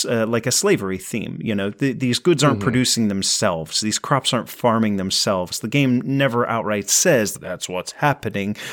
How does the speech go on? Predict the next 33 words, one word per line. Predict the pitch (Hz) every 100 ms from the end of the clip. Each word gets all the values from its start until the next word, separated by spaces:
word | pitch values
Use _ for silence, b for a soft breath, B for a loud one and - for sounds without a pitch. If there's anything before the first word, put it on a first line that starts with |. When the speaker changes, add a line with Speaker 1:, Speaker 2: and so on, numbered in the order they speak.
| B B B
Speaker 1:
but | 143 -
that's | 165 -
what's | 123
happening. | - 143 127 87 87
And | 95
for | - 143
a |
lot | 143 135
of | 120
folks, | 127 117 - B B B
that | 196 196
is | 151
a | 127
turnoff. | - 95 80 73 71 - - - 101
Speaker 2:
Th-, | 110 135 127
that | 127 131 117
is | 107 - - - 98
correct. | - 90 73 -
And | 120 113 113 107 B B B B B
I | -
mean, | 160 156 147 -
it's, | 147 - - - - _ -
I | 160
think | - 160 -
at | 107
the | 117
time | - 139 135 131
that | 127
whenever | 113 110 113
people | 110 - -
were | 101
playing | 98 - 123 131 131
it, | 123